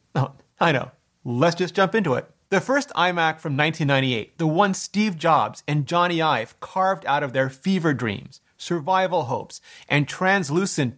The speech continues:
Bondi blue plastic, looked like a C R T screen, with a computer just jammed up all inside it. Because that's exactly what it was. That was the whole point of it. Just like the original beige block Macintosh. Simplify, simplify, simplify.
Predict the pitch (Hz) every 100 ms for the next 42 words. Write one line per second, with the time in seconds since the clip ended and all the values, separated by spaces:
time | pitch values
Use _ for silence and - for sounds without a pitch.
0 | - 190 196 196 175 170 156 143 165 160
1 | 165 147 156 - 123 - _ _ _ _
2 | 135 175 156 - _ _ - - 139 165
3 | 165 135 143 147 214 220 - 117 95 -
4 | _ - 175 180 196 180 247 190 143 -
5 | 123 104 160 165 165 143 143 - _ _
6 | 135 143 151 147 208 175 - - - 190
7 | 202 208 214 - 196 151 135 175 180 190
8 | 135 131 180 156 233 127 - _ - 196
9 | 240 233 170 214 214 - 247 156 - -
10 | 202 - 226 226 220 170 165 180 170 113
11 | 151 165 139 113 165 220 - 131 110 127
12 | 113 123 - - _ _ - 175 175 180
13 | 190 185 185 _ _ - 127 131 - 127
14 | 135 - _ _ - 254 135 - -